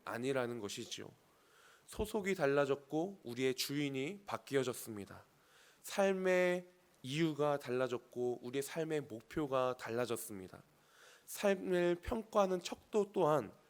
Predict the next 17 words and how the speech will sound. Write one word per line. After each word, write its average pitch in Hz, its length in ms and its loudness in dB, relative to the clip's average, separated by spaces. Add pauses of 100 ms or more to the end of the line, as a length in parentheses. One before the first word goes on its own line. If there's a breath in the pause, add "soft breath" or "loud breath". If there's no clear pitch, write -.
새롭게 180 600 0
주어졌습니다. 107 840 -6 (760 soft breath)
우리를 165 420 4
부르신 143 680 -2
바로 123 360 0
그분처럼 139 720 -4
되는 107 340 -8
것, 92 180 -12 (600 soft breath)
그분처럼 160 800 2
거룩하게 143 800 0
사는 147 360 -6
것, 107 200 -4 (640 soft breath)
이를 156 320 2
위해서 156 220 2
세상을 185 400 2
본받지 147 540 2
않고 131 600 0